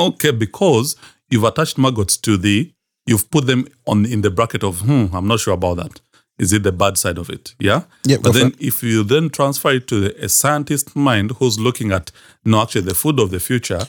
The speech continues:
Speaker 2: Protein
Speaker 1: we need
Speaker 2: intake, yeah.
Speaker 1: protein, we need to whatever, what is the percentage of protein and how much does it fit into whatever, to, you know, to,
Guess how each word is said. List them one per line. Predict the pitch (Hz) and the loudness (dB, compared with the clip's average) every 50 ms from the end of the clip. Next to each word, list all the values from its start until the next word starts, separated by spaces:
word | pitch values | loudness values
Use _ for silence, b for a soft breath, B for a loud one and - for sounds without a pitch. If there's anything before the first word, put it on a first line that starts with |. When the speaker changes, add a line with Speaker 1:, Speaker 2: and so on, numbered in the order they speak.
| B B - | B B 0
Speaker 2:
Protein | - 131 123 - 135 101 | 0 2 2 2 2 4
Speaker 1:
we | 95 | 4
need | 110 113 | 4 2
Speaker 2:
intake, | 123 123 120 | 2 2 2
yeah. | 117 107 131 | 2 2 2
Speaker 1:
protein, | 135 120 117 127 131 117 101 | 2 0 2 2 2 2 2
we | 101 | 0
need | 101 110 104 - | 0 0 -2 -2
to | 101 | 0
whatever, | 95 95 90 101 117 120 117 123 127 123 123 | 0 2 2 2 2 2 0 0 0 0 0
what | 117 110 113 110 - | 0 0 -2 -2 -2
is | 95 90 | -4 -4
the | 95 | -4
percentage | - - 92 - 123 120 123 110 90 | -4 -4 -2 0 2 2 2 0 0
of | 95 92 - | -2 -4 -2
protein | - 123 117 - - 123 120 120 123 B B B B B B | -2 -2 -2 0 -2 -2 -2 -4 -6 B B B B B B
and | - 104 | -4 -2
how | 87 104 113 | 0 2 2
much | 117 113 110 - - | 2 2 0 0 0
does | - 98 90 95 | 0 0 0 0
it | 113 110 | -2 -4
fit | - - 123 113 - 120 | -2 -2 -2 -2 -2 -2
into | 110 101 95 104 95 92 | -2 -2 0 0 0 0
whatever, | 92 92 92 113 120 107 101 95 | 2 2 2 2 2 0 -2 -2
to, | - - 107 110 107 | -2 -6 -8 -8 -8
you | 107 110 110 | -6 -4 -2
know, | 101 107 113 107 | 0 2 2 0
to, | - - 107 98 95 | 0 0 -2 -2 -2